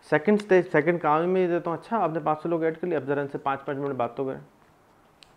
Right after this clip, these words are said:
Second काम में ये देता हूँ, "आप हैं कौन? अच्छा बताएं, आपके face पाँच सौ लोगों में से इंजीनियर कितने हैं, doctor कितने हैं, चिड़ी मार कितने हैं, चिड़ी, चिड़ी बेचने वाले कितने हैं?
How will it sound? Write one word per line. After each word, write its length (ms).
Second 260
काम 200
में 140
ये 120
देता 260
हूँ, 160
"आप 140
हैं 220
कौन? 240
अच्छा 220
बताएं, 240
आपके 320
face 340
पाँच 200
सौ 140
लोगों 240
में 160
से 220
इंजीनियर 500
कितने 300
हैं, 160
doctor 300
कितने 340
हैं, 180
चिड़ी 160
मार 220
कितने 300
हैं, 100
चिड़ी, 260
चिड़ी 420
बेचने 260
वाले 180
कितने 300
हैं? 80